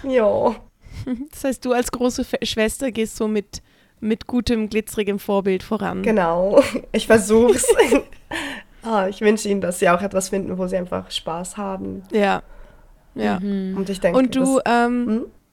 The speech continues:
Speaker 2: bist ja auch die einzige von uns drei, wo, wo's, äh, schafft, eine, eine normale, feste Beziehung zu führen.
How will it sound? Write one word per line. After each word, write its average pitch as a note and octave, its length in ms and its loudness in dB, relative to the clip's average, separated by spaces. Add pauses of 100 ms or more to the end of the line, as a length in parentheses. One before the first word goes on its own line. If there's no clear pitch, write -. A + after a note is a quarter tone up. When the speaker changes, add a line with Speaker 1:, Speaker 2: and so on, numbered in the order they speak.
(720)
Speaker 2:
bist B3 180 0
ja A#3 120 2
auch A#3 80 -4
die - 140 -2
einzige A#3 340 -2
von A#3+ 180 -2
uns A#3 200 -2
drei, A3 360 2
wo, G#3 340 0
wo's, G#3+ 320 -6
äh, G#3 300 0
schafft, G#3+ 400 -4
eine, G#3+ 220 0
eine G#3 320 -2
normale, G#3 460 -2
feste - 280 -6
Beziehung A3+ 440 -6
zu C#4+ 100 -14
führen. E4 280 -4